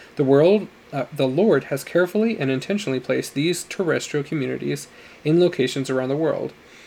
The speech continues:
A higher concentration of them exists west of the North American Continental Divide, all the way from Alberta, Canada, down through the Rocky Mountains and into the northern portions of Arizona.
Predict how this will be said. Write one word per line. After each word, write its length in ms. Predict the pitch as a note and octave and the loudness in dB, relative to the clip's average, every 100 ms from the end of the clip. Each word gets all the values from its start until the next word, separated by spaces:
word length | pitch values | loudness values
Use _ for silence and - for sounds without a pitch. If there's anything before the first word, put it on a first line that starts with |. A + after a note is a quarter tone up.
| - | -6
A 60 | C3 | 0
higher 240 | D3+ E3 | 4 4
concentration 760 | E3+ F3 C#3+ - A3 A3 - C3 | 4 -2 -2 0 0 0 -4 -6
of 220 | C3 C3 | -4 -4
them 160 | C3+ D3 | -2 -2
exists 420 | D#3 C3 C3+ - | -2 -4 -6 -4
west 320 | B2+ C#3+ - | -2 -2 -2
of 80 | E3+ | -4
the 80 | F3+ | -2
North 300 | E3 C3+ C3+ | -2 -2 -2
American 400 | C3+ C3 C3 C3+ | -4 -4 -6 -6
Continental 420 | C3+ B2+ C3+ D3 | -6 -6 -4 -4
Divide, 480 | F#3+ - - D3 D#3+ - - - | -4 -4 -4 -6 -6 -14 -20 -6
all 120 | B2 C#3 | 2 4
the 80 | |
way 160 | D#3 C#3+ | 6 4
from 180 | D3 D#3 | 2 0
Alberta, 340 | C#3+ C3+ D3+ | 0 0 -2
Canada, 420 | D#3+ C3+ C3 D3 | -2 -4 -4 -2
down 240 | C#3+ C3 C3+ | -2 -2 -2
through 140 | D#3+ | -4
the 80 | D#3 | 0
Rocky 240 | C3+ C3+ | 0 0
Mountains 380 | D3 B2+ - C#3 | -2 -4 -6 -6
and 100 | C3+ | -4
into 180 | C3 C3 | -6 -4
the 140 | C3 | -4
northern 340 | C3 B2+ C3 C#3 | -2 -2 -2 -2
portions 380 | C3+ B2+ C3+ B2+ | -2 -4 -4 -4
of 100 | A#2+ | -4
Arizona. 600 | B2+ C3+ E3 D3+ - | -2 -2 -2 -2 -6